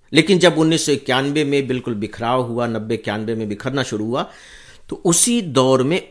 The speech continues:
यूक्रेन भी उससे आजाद हो गया। Right? यूक्रेन रशिया से आजाद हो गया, यानी कि पहले वहां कम्युनिस्ट सरकार थी, रशिया के अंदर अगर है तो कम्युनिस्ट सरकार है।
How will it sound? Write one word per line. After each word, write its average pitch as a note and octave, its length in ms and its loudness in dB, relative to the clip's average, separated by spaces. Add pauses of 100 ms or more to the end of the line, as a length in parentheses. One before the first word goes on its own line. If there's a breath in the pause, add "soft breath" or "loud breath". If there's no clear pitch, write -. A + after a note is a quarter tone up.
यूक्रेन G3+ 680 6
भी D#3+ 120 0
उससे - 640 -2
आजाद G2+ 520 -2
हो E2+ 260 -18
गया। - 220 -20 (1300)
Right? - 260 -4 (280)
यूक्रेन F#3+ 560 -2 (140)
रशिया C#3+ 400 0
से F3 300 -6
आजाद F#2 420 -8
हो E2 60 -18
गया, C2 160 -20 (260 loud breath)
यानी D3+ 120 4
कि D#3+ 100 -2
पहले D3 260 2
वहां B2+ 160 -2
कम्युनिस्ट A#2+ 480 -2
सरकार F#2+ 420 -8
थी, - 240 -18 (1300)
रशिया D3+ 260 2
के D#3 120 2
अंदर C3+ 440 0
अगर A2 200 -4
है A#2+ 180 -4
तो F#3 120 -8
कम्युनिस्ट G#3+ 380 0
सरकार F2+ 380 -10
है। E2 180 -16